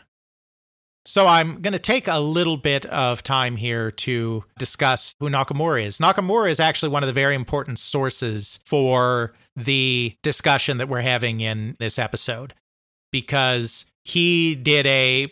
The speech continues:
series of retrospective essays for the Nihon Keizai Shimbun, or Nikkei,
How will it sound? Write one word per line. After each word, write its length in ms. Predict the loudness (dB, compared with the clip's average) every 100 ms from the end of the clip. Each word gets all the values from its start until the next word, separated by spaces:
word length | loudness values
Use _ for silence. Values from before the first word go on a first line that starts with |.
| -6
series 520 | 0 2 4 2 0
of 160 | -2 0
retrospective 720 | -2 -2 -4 -2 -2 -2 -2
essays 680 | -2 -2 -4 -4 -6 -10 -4
for 380 | 2 4 4 2
the 520 | 2 2 4 2 0 0
Nihon 580 | 2 4 4 4 2 -2
Keizai 460 | 0 -2 2 2 2
Shimbun, 720 | 2 0 0 0 -2 -2 -4 -4
or 260 | -2 0
Nikkei, 640 | 0 -2 -2 -4 -6 -10